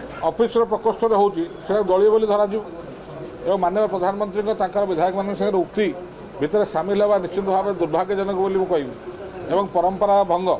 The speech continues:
ଏହା ଅତୀତରେ କେବେ ହେଇନଥିଲା। ଏବଂ ସେତିକି ନୁହେଁ, ତା ସାଙ୍ଗରେ ମଧ୍ୟ ଯେତେବେଳେ ଫଟୋ ସେସନଟା ହେଲା,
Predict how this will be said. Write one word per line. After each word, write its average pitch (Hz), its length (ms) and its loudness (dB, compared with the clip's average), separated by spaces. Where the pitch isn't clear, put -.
ଏହା 185 180 4
ଅତୀତରେ 196 380 0
କେବେ 202 200 2
ହେଇନଥିଲା। 185 440 0
ଏବଂ 190 140 2
ସେତିକି 240 320 0
ନୁହେଁ, 247 200 4
ତା 180 180 4
ସାଙ୍ଗରେ 233 280 0
ମଧ୍ୟ 220 240 0
ଯେତେବେଳେ 214 320 0
ଫଟୋ 269 240 2
ସେସନଟା 233 420 2
ହେଲା, - 200 2